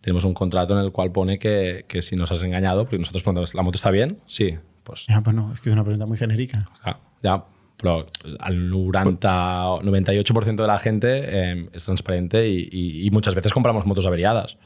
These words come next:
Speaker 1: no pasa nada. Y damos un precio acorde a
Speaker 2: Ah, pero pueden decir, "No está bien".
Speaker 1: Sí, dicen, "O sea, pues tiene el embargue, el em-, el embrague, em, roto". Pues nosotros igualmente, pues, le damos, "Pues mira, pues en vez de dos mil, te damos mil quinientos, porque tienes el embrague roto". "Ah, pues mira, genial".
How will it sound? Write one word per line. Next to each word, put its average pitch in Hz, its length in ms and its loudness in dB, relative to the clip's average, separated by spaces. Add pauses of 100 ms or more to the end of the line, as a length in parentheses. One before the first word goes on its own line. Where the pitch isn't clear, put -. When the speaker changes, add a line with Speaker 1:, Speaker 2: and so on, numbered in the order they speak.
(240)
Speaker 1:
no 90 60 -2
pasa 85 180 -2
nada. 107 260 -6 (380)
Y 104 60 -4
damos 90 180 2
un 101 100 2
precio 98 240 2
acorde 95 360 0
a 95 200 0
Speaker 2:
Ah, - 80 2
pero 127 160 6
pueden 135 180 -2
decir, 127 220 -4
"No 127 140 0
está 123 180 -4
bien". 110 380 -2
Speaker 1:
Sí, 123 240 4
dicen, 107 240 4
"O 117 60 2
sea, 104 180 4
pues 101 160 0
tiene 117 200 2
el 127 60 2
embargue, 123 520 2 (180)
el 104 140 2
em-, 104 160 2
el 104 140 2
embrague, 113 480 2 (160)
em, 95 340 2
roto". 92 300 -2 (760)
Pues 92 120 -6
nosotros 90 460 -2 (120)
igualmente, 92 440 2
pues, 117 180 -4
le 87 80 -4
damos, 82 220 -8
"Pues 87 160 -14
mira, 90 320 -4
pues 90 140 -4
en 90 100 0
vez 90 140 0
de 98 120 4
dos 95 160 2
mil, 131 280 2
te 95 80 0
damos 92 240 0
mil 92 100 -2
quinientos, 90 480 -8
porque 87 160 -2
tienes 90 180 0
el 92 60 0
embrague 87 320 -2
roto". 82 240 -6
"Ah, 123 80 0
pues 92 180 -8
mira, 98 160 0
genial". 95 300 -2